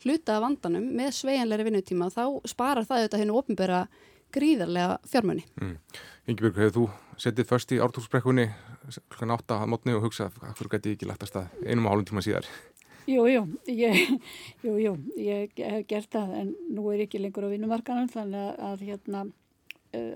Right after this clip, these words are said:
Speaker 3: að því ég er eldri borgari og
Speaker 2: Já.
Speaker 3: ef ég er að erinda, þá reyni ég að fara á þessu tímabili, sko, milli tíu og, og þrjú,
Speaker 2: Já.
Speaker 3: til að vera laus við það að vera föst í Ártúnsbrekkunni.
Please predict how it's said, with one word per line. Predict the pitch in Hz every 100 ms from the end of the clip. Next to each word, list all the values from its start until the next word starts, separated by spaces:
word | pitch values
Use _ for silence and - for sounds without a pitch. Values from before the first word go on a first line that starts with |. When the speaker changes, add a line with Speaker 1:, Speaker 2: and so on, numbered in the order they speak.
| 220
Speaker 3:
að | 180
því | 190
ég | 196 190
er | -
eldri | 220 196 202
borgari | 214 220 220 226 220
og | 202 196
Speaker 2:
Já. | 202 170
Speaker 3:
ef | 214 214
ég | 208
er | 208
að | 208
erinda, | 220 226 233 226
þá | 220 196 208
reyni | 202 208 214
ég | 214
að | 202 220
fara | 220 208 214 214
á | - 208 214
þessu | 220 220 220
tímabili, | 220 226 226 226 226 233 240 349 -
sko, | 226 - 220
milli | 214 202 220 220 226 -
tíu | 220 233 240 220
og, | 226 226 220 330 - _
og | 214 214
þrjú, | 226 269 349 -
Speaker 2:
Já. | 110 90 - - _
Speaker 3:
til | -
að | 185 190
vera | 196 190 - - _
laus | 208 214 214
við | 233
það | 226
að | 220
vera | 208
föst | 196 226 -
í | 226
Ártúnsbrekkunni. | 330 226 269 226 277 269 311 320